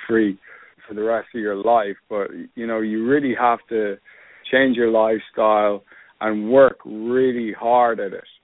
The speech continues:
But you have to be prepared to do the work to see the results. And if you do the work, you will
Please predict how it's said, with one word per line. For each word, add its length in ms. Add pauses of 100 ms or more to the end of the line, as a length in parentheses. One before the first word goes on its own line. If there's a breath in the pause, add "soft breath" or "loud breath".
(220)
But 100
you 180
have 260
to 60
be 160
prepared 440
to 80
do 180
the 100
work 320
to 180
see 120
the 120
results. 540 (600 soft breath)
And 140
if 100
you 100
do 200
the 100
work, 300
you 140
will 220